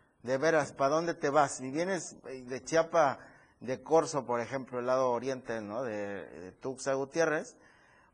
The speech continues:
pues no puedes agarrar, hay de dos, te vas por la Avenida Central o el Boulevard Ángel Albino Corzo, o te vas a Libramiento Norte, y los dos están, pero mire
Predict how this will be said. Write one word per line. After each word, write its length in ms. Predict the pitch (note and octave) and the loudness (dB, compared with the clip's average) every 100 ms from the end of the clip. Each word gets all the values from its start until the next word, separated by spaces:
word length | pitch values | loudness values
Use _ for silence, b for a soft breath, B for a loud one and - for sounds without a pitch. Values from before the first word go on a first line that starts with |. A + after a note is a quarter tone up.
| _ | _
pues 160 | C3 C#3 | -4 0
no 180 | D#3 | 0
puedes 240 | D#3+ F#3+ E3+ | 2 4 6
agarrar, 460 | D3+ C#3+ E3+ G3 - | 6 8 8 8 6
hay 180 | D#3+ | 6
de 140 | F#3 F3+ | 6 8
dos, 500 | G3 A#3 G#3+ - C#3+ | 10 10 8 -2 0
te 60 | D3 | 6
vas 160 | F3+ | 6
por 220 | F#3+ G3 | 6 4
la 120 | E3+ D3 | 8 6
Avenida 440 | C#3+ F3+ G3 F#3+ | 6 4 6 6
Central 480 | F3+ D3+ F3+ F#3+ G#3+ | 4 0 6 8 8
o 200 | D#3 A#2 | 6 4
el 100 | A2+ | -2
Boulevard 440 | A2+ A2+ B2+ D3 | -4 -2 2 2
Ángel 240 | D3+ D3+ D3 | 2 0 0
Albino 400 | D3 D#3 D#3+ D#3+ | 0 0 -2 4
Corzo, 560 | F#3 E3+ F3 F#3+ A3+ b b b b b b | 6 6 4 2 2 b b b b b b
o 100 | G#2+ | -14
te 100 | G#2 | 0
vas 220 | C3 D#3 D3+ | 6 6 6
a 60 | |
Libramiento 520 | D3+ C3+ C3 D3 D3 | 4 2 0 -2 -2
Norte, 300 | D#3+ F#3+ F#3+ | 0 0 -2
y 20 | C#3 | -2
los 160 | C3 | 0
dos 160 | D3+ F#3 | 0 -2
están, 280 | F3+ F#3+ F#3 | 0 -2 2
pero 200 | E3 D3+ | 2 2
mire 300 | E3 A2+ | 0 -2